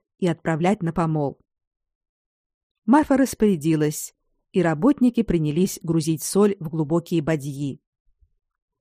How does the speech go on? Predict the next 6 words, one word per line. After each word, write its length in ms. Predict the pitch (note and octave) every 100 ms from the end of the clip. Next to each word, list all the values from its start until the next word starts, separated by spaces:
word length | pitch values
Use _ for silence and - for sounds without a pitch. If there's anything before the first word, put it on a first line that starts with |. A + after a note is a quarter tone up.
| _ _ -
«Пойдем, 540 | A3 G3+ G3 E3 D#3 -
глянем, 460 | - F3 G#3 F3 D#3+
как 240 | E3+ F3
пойдет», 600 | - G3 F#3 E3+ D3+ - - _ _ -
предложила 480 | E3+ D#3+ D#3+ E3+ D#3+
Вера. 380 | D#3 D3 C#3+